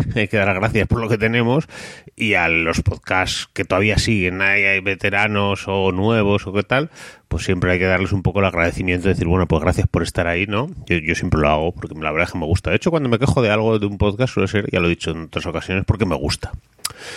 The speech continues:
Pero bueno, no me voy a enrollar mucho porque digo que no... No,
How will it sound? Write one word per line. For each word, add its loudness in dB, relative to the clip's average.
Pero 2
bueno, 4
no 4
me 4
voy 4
a 4
enrollar 2
mucho -2
porque 0
digo 2
que -4
no... 0
No, -2